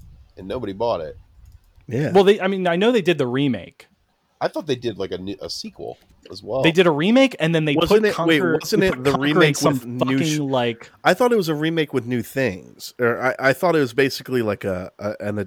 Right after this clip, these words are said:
Speaker 2: it was the first, it was the Xbox game, but it had new levels added to
Speaker 3: It's,
Speaker 2: it.
Speaker 3: there's some small
Speaker 2: I don't know,
Speaker 3: stuff,
Speaker 2: something
Speaker 3: but
Speaker 2: like
Speaker 3: yeah,
Speaker 2: that.
Speaker 3: pretty much. But they, they did put Conker,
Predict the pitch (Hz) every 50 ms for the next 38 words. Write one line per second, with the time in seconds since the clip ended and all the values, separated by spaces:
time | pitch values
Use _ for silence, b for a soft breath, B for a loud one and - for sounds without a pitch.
0 | - _ - 135 131 139 135 135 127 110 107 120 123 110 - - - - 135 147
1 | 156 151 - - 143 131 117 117 120 135 147 151 - - 151 131 - - 131 120
2 | 113 107 107 104 98 113 110 104 104 98 90 107 104 104 92 87 - - - -
3 | - - _ - 98 98 98 87 - - - - 156 170 - - - - 180 151
4 | 190 190 175 - - - - 180 175 190 208 196 - - - 208 - 202 196 196
5 | 190 196 185 180 - 120 107 120 101 90 143 131 113 101 101 101 98 - 151 135
6 | 120 110 107 104 104 104 - - - 123 143 139 135 - 156 131 156 156 160 135
7 | 123 156 143 135 120 160 180 175 - 196 180 - - - 156 156 156 - 160 151
8 | 143